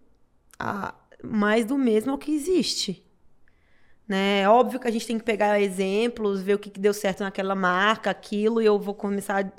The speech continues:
né, usar como modelo, adaptar pra minha linguagem, pra adaptar pra minha persona. Isso eu acho que é super positivo e até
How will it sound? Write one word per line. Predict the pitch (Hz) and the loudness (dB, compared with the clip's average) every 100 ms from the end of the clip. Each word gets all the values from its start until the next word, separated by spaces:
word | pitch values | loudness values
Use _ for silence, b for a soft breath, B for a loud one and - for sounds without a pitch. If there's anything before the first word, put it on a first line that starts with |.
| B B B | B B B
né, | 208 208 208 - - - | 2 2 2 -4 -16 -6
usar | 202 202 196 | -4 4 4
como | 196 208 208 | 4 2 0
modelo, | 202 180 185 208 226 240 233 208 | 2 0 4 6 8 6 6 4
adaptar | 202 202 202 - 196 | 4 4 0 0 -2
pra | 196 208 196 | 0 0 2
minha | 208 | 2
linguagem, | 208 208 196 190 190 233 226 214 190 196 196 B B B | 2 2 4 6 8 10 8 6 2 -2 -2 B B B
pra | - 208 | 0 2
adaptar | 202 202 196 | 2 0 -2
pra | 202 | 0
minha | 208 | 0
persona. | 208 202 - 196 202 220 240 220 202 | 0 -4 -2 0 2 4 2 2 -2
Isso | 208 220 226 | -2 -4 0
eu | 214 | 2
acho | 214 | 2
que | 220 | 0
é | |
super | 208 247 254 302 | -4 -4 0 0
positivo | - 294 269 294 - 220 247 247 | 2 2 0 -4 -4 -2 -2 0
e | 269 | 2
até | 240 240 214 262 294 | 2 4 4 4 0